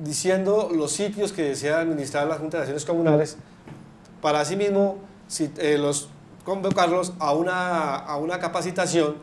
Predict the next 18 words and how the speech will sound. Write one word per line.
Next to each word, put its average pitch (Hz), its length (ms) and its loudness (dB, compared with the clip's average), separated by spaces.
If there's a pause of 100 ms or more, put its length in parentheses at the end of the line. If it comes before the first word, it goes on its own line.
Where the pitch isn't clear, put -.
(380)
donde 139 280 -2
se 135 100 -2
enseña 156 440 -2
cómo 196 280 2
se 151 100 0
debe 156 100 4
administrar 165 760 -2 (160)
la 127 260 0
parte 180 300 2
de 185 160 -2
ley, 160 220 0
la 113 180 -4
parte 170 720 -4
cultural, 170 500 -2
la 123 180 -2
parte 175 640 -4
de 170 120 -2
reglamentación 165 720 -2